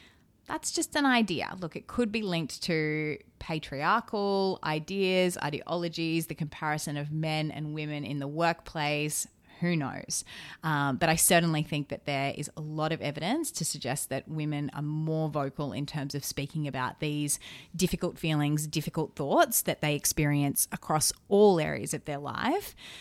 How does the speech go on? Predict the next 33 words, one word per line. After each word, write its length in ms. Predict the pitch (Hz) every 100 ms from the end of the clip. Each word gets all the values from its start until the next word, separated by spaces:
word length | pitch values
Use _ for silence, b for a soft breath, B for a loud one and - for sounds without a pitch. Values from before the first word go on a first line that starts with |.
| B 170
than 500 | 160 151 147 147 -
what 360 | 160 151 131 -
men 220 | 151 -
are. 240 | 78 - 196 180 _ - B B B B B B
In 120 | 277 277
terms 300 | 285 381 508
of 80 |
where 160 | 453 392
it 160 | - -
comes 440 | - 196 180 170
from, 300 | - 139 120
it's 140 | 170
a 60 | 196
really 360 | 202 233 277 -
interesting 640 | 208 196 - 190 - 170 160
thing 240 | 156 151
to 100 | 156
start 360 | 147 151 143 -
to 140 | 151
explore. 720 | 139 - - 147 143 101 78 170 165
You 100 | 170
know, 280 | 151 156 - _ -
often 580 | 214 254 262 254 254 - _ _
there 440 | 180 175 165 160 -
is 180 | 170 -
a 520 | 165 160 160 156 143 -
strong 760 | - - - 185 180 185 190 -
link 420 | - 165 160 156 - -
to 340 | - 156 151 -
our 400 | 151 147 147 -
growing 460 | 156 165 156 151 143
up 140 | 139
experience. 880 | 165 - 156 151 202 392 415 - -